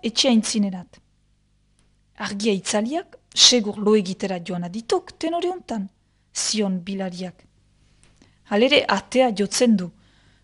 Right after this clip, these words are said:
Salvador agertzen zaio. "Nor da hemen tenore hontan?"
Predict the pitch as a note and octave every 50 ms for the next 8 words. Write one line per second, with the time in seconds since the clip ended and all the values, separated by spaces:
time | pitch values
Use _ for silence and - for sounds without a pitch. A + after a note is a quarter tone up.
0 | _ _ _ _ - - - G#3 G3 G#3 G#3 G#3 B3+ A3+ G#3+ G#3 F#3+ F#3+ G#3+ G#3
1 | - - A#3 A3 - - A3 G3+ F#3+ F3+ F3 E3+ - _ _ _ _ _ _ _
2 | _ _ _ _ _ _ _ - G#3 G3+ G3 F#3 F3 F3+ F#3+ F3 E3 E3+ G3 B3
3 | C#4+ C#4+ - - C#4 C#4 C#4 C#4 C#4+ C#4 C#4 C4+ - F4 F#4+